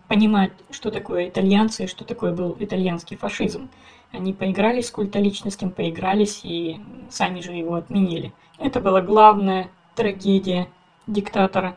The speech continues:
Муссолини, его собственный народ – принципиально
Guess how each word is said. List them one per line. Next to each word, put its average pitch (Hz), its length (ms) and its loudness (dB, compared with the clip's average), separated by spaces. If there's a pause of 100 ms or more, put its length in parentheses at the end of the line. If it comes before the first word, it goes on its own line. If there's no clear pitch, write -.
(160)
Муссолини, 196 800 -2 (320)
его 185 220 -6
собственный 175 600 -8
народ – 180 420 0 (300)
принципиально 220 960 2